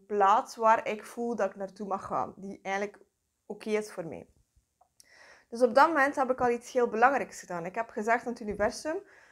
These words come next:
voor nu is het goed. Dus ik heb daar een tijd op gezet. Ik ben dankbaar geweest voor de kans om naar daar te, daar te verhuizen, daar te wonen. Omdat, op dat moment was dat de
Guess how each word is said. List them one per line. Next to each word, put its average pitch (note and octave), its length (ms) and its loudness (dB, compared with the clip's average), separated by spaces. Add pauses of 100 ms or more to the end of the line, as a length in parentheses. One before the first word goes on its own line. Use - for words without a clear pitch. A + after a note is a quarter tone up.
(120)
voor A3+ 200 -2
nu B3+ 300 2
is B3+ 220 -4
het G#3+ 180 -8
goed. G#3+ 200 -8
Dus G#3+ 140 -6
ik G#3+ 100 -4
heb C#4 140 2
daar C#4 120 0
een G#3+ 180 -4
tijd A#3+ 260 -2
op G#3 120 -10
gezet. F3+ 340 -8
Ik F#3 160 -10
ben G#3 240 -2
dankbaar A#3 540 4
geweest G#3 360 -8
voor G3+ 120 -12
de F#3+ 120 -8
kans G#3+ 400 -6
om G3+ 160 -10
naar G3 160 -4
daar F#3+ 260 4
te, F#3 140 -16 (140)
daar F#3+ 300 -2
te F3+ 100 -20
verhuizen, G#3 560 -4
daar G3+ 200 0
te - 100 -12
wonen. G#3 520 -2
Omdat, F#3 320 -4
op F#3 120 -12
dat G3+ 140 2
moment G3+ 260 -2
was F#3+ 220 -6
dat F#3+ 160 -6
de F#3+ 120 -10